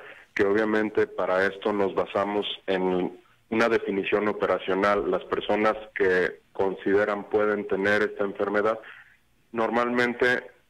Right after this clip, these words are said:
se orientan por lo que es la sintomatología de la misma.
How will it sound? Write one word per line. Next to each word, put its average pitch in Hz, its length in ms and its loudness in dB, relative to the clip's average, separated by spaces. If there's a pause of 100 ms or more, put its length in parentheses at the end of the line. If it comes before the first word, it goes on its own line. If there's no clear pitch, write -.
(120)
se 110 100 0
orientan 107 640 0 (300)
por 104 320 0 (380)
lo 98 180 -2
que 95 200 2
es 95 120 -6
la 104 220 -2
sintomatología 90 880 -4
de 90 120 0
la 92 120 0
misma. 110 360 -4